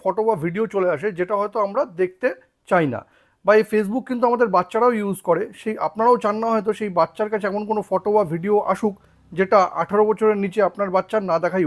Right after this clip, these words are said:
উচিত। তো এরকম পরিস্থিতির জন্য আপনি সম্মুখীন হন, তো আপনাদের ফোনে একটা সেটিংস বলে রাখছি, এই সেটিংটা যদি আপনি করে রাখেন, তবে কিন্তু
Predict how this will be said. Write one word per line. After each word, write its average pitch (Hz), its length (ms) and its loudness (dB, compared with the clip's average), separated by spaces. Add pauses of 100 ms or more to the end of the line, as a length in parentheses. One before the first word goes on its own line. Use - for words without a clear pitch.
উচিত। 113 160 -14 (560)
তো - 120 -20
এরকম 214 220 4 (120)
পরিস্থিতির 240 440 0
জন্য 240 140 0 (340)
আপনি 226 160 -4 (120)
সম্মুখীন 214 480 -2
হন, 180 140 4 (320)
তো - 40 -2 (140)
আপনাদের 202 360 2
ফোনে 208 240 -2
একটা 214 140 -2 (100)
সেটিংস 202 340 -2
বলে 185 180 4
রাখছি, 160 240 0
এই 196 120 -4
সেটিংটা 208 360 -6
যদি 220 160 -8
আপনি 220 120 -6 (120)
করে 185 200 8
রাখেন, 170 220 0 (440)
তবে 202 180 8 (100)
কিন্তু 220 240 -2